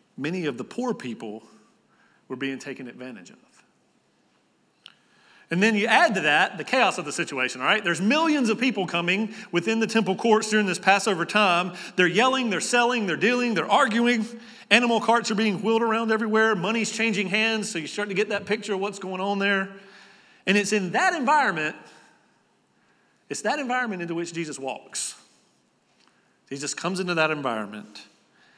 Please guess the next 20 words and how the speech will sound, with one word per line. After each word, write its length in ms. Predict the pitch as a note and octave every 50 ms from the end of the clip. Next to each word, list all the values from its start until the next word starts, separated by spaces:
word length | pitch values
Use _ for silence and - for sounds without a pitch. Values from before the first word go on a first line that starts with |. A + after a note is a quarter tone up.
| _ _ _ _ -
and 100 | D3 B2
he 160 | B2 B2+ B2 -
overturns 500 | D#3 F3+ F#3 G#3 F#3 - F#3 F3 F3 -
the 80 | D#3 C3+
tables, 680 | - C3+ B2+ A2+ G2 G2+ - - - - - - - - - - _ _ _ _ _ _ _ _ _ _ _ _ -
and 120 | D3 C#3
he 80 | C3+ A#2+
drives 420 | A2+ C3 C#3+ D3 D#3 D#3 C#3+ C#3+
out 240 | D3 C#3+ C#3+ - - -
all 320 | C#3+ C#3 C#3 C3+ C3+ C3
who 180 | - - - B2
sold 420 | - - C#3 B2+ B2 A#2 A#2 A#2
and, 160 | A2+ A2 G#2+
and 220 | - - A#2+ A2+ G2+
bought 280 | A2 A2+ A2 G#2+ -
in 120 | - G#2 G#2
the 40 | G2
temple, 400 | - A#2+ G#2+ F#2 - G2+ G#2+ G#2
it 80 | -
says. 520 | - - - - - _ - - - -